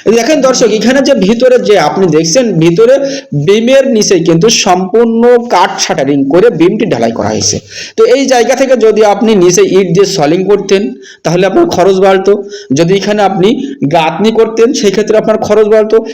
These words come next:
সেই ক্ষেত্রে আমাদের চারি সাইডের শুধুমাত্র পাঁচ ইঞ্চি ওয়াল গাঁথনি করে আমাদের এই বিমটি ঢালাই করা হয়েছে,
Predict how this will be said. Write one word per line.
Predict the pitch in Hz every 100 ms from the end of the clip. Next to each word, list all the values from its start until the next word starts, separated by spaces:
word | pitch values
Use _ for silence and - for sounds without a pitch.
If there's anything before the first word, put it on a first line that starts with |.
| -
সেই | - 214 233
ক্ষেত্রে | - - 247 240 208
আমাদের | 165 185 220 233 -
চারি | 165 170 208
সাইডের | - 139 185 214 233 180 135 135 -
শুধুমাত্র | - 208 214 226 214 196 196 -
পাঁচ | 151 165 - 180
ইঞ্চি | 185 190 190
ওয়াল | 143 156 185
গাঁথনি | 160 139 139 165 196
করে | 214 196
আমাদের | 180 208
এই | 208 208 214
বিমটি | 165 220 233
ঢালাই | 220 135 139
করা | 113
হয়েছে, | 110 107 -